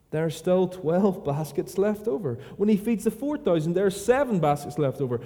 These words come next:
When he fills your cup, it runs over. When he gives you affection, he lavishes it. When he pours out his grace, it's grace upon grace, John chapter one tells us. There's always enough of Jesus to be had, and yet m-, always more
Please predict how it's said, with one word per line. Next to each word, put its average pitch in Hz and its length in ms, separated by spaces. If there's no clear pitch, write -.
When 214 160
he 226 80
fills 247 340
your 233 100
cup, 233 360
it 170 80
runs 185 360
over. 160 200
When 185 120
he 202 60
gives 226 240
you 247 120
affection, 233 520
he 208 180
lavishes 185 880
it. - 380
When 185 140
he 202 120
pours 247 340
out 240 140
his 208 240
grace, 233 540
it's 190 200
grace 233 580
upon 220 500
grace, 214 360
John 170 280
chapter 156 280
one 139 260
tells 127 280
us. 113 240
There's 180 180
always 247 460
enough 214 400
of 185 120
Jesus 196 280
to - 100
be 170 140
had, 208 340
and 160 140
yet 175 220
m-, 165 260
always 190 480
more 190 480